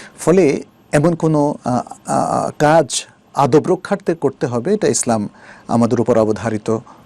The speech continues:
করেনি। আহ, আহ, তবে ইস্তেকবাল করার জন্য নবী সাল্লাল্লাহু আলাইহি সাল্লাম থেকে একাধিক সহিহ হাদিস আছে, তিনি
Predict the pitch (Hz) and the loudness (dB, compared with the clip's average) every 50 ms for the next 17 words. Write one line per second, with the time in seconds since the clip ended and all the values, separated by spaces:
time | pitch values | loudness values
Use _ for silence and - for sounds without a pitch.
0 | _ - - - - 135 131 117 113 104 - 50 - _ _ _ - - - - | _ -20 -10 -2 2 2 2 2 0 -2 -4 -8 -14 _ _ _ -20 -20 -20 -20
1 | - - - - - - - - - - 127 120 120 123 120 117 120 117 - - | -20 -20 -20 -20 -20 -20 -12 -4 0 2 2 4 4 4 2 2 2 0 0 0
2 | 139 123 123 120 123 - - 147 156 202 226 240 - - _ _ 165 160 - - | 0 0 2 0 2 2 2 2 4 4 2 2 0 -4 _ _ 0 0 0 0
3 | - - 196 196 196 180 143 143 185 220 247 233 - 202 180 143 127 113 107 - | 0 2 0 0 0 0 -2 0 0 0 0 0 0 2 2 2 2 0 0 -2
4 | 123 98 - - - - - - - _ - - 131 135 170 160 - - 196 190 | -6 -6 -6 -8 -12 -14 -16 -20 -20 _ -4 -2 0 0 2 0 0 0 -2 -2
5 | 185 170 - 190 175 196 175 - - 180 - - 95 92 - - 113 - - 151 | -2 -2 -2 -2 -4 -6 -6 -6 -6 -6 -4 -2 -4 -2 -2 -2 -4 -2 0 0
6 | 160 180 202 - - - 135 127 151 143 135 123 123 - - 85 - - - - | 0 0 0 0 -2 -4 -2 -2 -2 -2 -2 -2 -2 -2 -4 -4 -4 -4 -2 -2
7 | 190 185 - 135 151 185 226 | -2 0 2 2 2 2 2